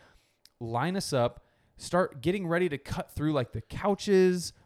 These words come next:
Like, I mean, they're ready to deep search this place, fucking scrub it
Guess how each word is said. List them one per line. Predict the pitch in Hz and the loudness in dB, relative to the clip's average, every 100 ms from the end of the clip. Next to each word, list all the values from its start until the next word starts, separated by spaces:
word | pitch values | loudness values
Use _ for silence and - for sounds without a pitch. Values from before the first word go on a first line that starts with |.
| - | -2
Like, | 143 139 | -2 0
I | 160 | 0
mean, | 165 156 - | -2 -4 -10
they're | 131 196 262 | 0 4 4
ready | 180 160 165 | 4 4 4
to | 147 127 | 2 -4
deep | 107 101 147 143 | -8 -4 -4 -4
search | - - 113 - | -6 -4 -4 -4
this | 113 - | -8 -6
place, | - 113 104 - | -2 -2 -2 -4
fucking | 143 139 117 | -2 -2 -4
scrub | 110 - - 135 156 151 | -8 -8 -2 4 6 6
it | 143 | 2